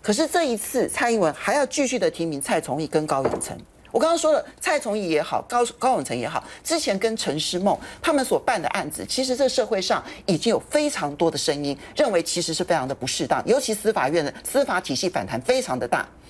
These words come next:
可是这一次，蔡英文仍旧要提名这两个人，这两个人其实做得很过分。但我要讲的是，这两个还有所谓的非民进党籍的身份。那我请问你，陈菊呢？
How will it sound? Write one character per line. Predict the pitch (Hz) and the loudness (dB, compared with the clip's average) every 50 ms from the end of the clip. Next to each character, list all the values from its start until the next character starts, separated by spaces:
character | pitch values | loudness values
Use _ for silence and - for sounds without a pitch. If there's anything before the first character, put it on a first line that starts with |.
| - - - - | -20 -20 -20 -12
可 | - - 240 | -4 -2 -2
是 | 269 277 | -2 0
这 | - 349 339 | 2 2 2
一 | 277 240 | 2 0
次， | 202 - - 254 233 - - - - - - - | -2 -2 0 2 2 2 0 -4 -12 -20 -18 -6
蔡 | - - 320 302 | -2 0 0 2
英 | 277 240 | 2 0
文 | 202 127 | -2 0
仍 | - 190 220 247 | 0 0 0 2
旧 | 277 311 | 2 2
要 | 302 247 208 | 2 2 2
提 | - - 170 | 0 -2 -6
名 | 156 135 139 | -6 -6 -2
这 | - 208 151 | -2 0 0
两 | 139 107 104 | 0 -2 -2
个 | - 131 | -2 -2
人， | 117 - - - - | -2 -2 -4 -2 0
这 | 302 294 | 0 0
两 | 262 175 151 | 2 0 0
个 | - 180 | 0 0
人 | 151 156 | 0 0
其 | 165 - 185 | 0 -4 -4
实 | 175 196 - - - - - | -4 -4 -6 -6 -14 -4 0
做 | - 294 247 | 2 2 4
得 | 202 185 | 2 2
很 | 170 208 156 127 | 2 0 0 2
过 | - 269 240 196 | 2 2 2 4
分。 | - 220 156 - - - - - - - - - - - _ | 2 2 0 0 -4 -14 -18 -20 -20 -20 -20 -20 -20 -8 _
但 | - 381 311 - | 0 0 0 2
我 | - 180 226 | 2 2 2
要 | 240 226 | 2 0
讲 | - - - | -2 -6 -6
的 | 80 - | -6 -6
是， | - - - 151 - - - - - - | -4 -4 -4 -6 -6 -8 -12 -20 -16 -2
这 | - - | 2 2
两 | 294 254 165 135 | 2 2 2 -2
个 | - 165 | -6 -8
还 | 156 - - 131 143 | -6 -4 -2 0 2
有 | 170 175 147 - - - - | 2 2 2 2 -2 -6 -14
所 | - - - - 202 185 156 139 165 | -12 -10 -2 2 2 4 4 2 2
谓 | 214 302 285 226 180 | 4 2 2 2 0
的 | - - 131 - - - - _ _ _ | 0 0 0 0 -2 -8 -18 _ _ _
非 | - 247 240 240 233 | 0 2 2 2 0
民 | 208 156 139 | 0 -2 -4
进 | 156 - 185 147 | -4 -4 -4 -2
党 | - 110 76 - | -2 -4 -6 -6
籍 | - - - | -8 -10 -8
的 | - 127 | -6 -6
身 | 120 - 131 123 151 127 | -4 -4 -6 -6 -8 -4
份。 | - 123 98 - - - - - - - | -4 -4 -4 -4 -12 -20 -20 -20 -12 -4
那 | 277 285 | 0 2
我 | 269 269 | 2 2
请 | 262 - 160 175 | 2 0 -4 -4
问 | 190 165 | -4 -4
你， | 139 - - | -4 -6 -6
陈 | - - 135 139 160 | -4 -4 -2 -4 -2
菊 | - - - 120 | -4 -4 -6 -6
呢？ | 110 113 113 - | -8 -10 -12 -12